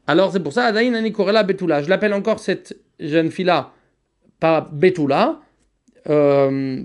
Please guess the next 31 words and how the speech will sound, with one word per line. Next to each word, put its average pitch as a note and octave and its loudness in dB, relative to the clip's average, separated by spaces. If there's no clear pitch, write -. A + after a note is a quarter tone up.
par, C#3+ 0
parce D3 -2
qu'on F3 -2
ne E3 -2
parle F3+ 2
pas G3+ 2
ici F#3+ -4
de, D3+ 2
de, C3+ 2
de C3+ -4
manière C#3+ 0
standard, D3 0
ce - -18
qu'on C#3+ -6
appelle C#3+ 0
une C#3 -4
jeune C#3 -6
fille D#3 0
Betula C#3+ 0
qui C3+ -2
est - 0
vierge, A3 2
mais A3 4
Shari G3 0
Betula, G#3 0
Shamru A#3+ -2
Betula A#3 2
Damim, A#3+ 0
Velo G3+ 4
Betula A3 2
Betulim. F3+ 0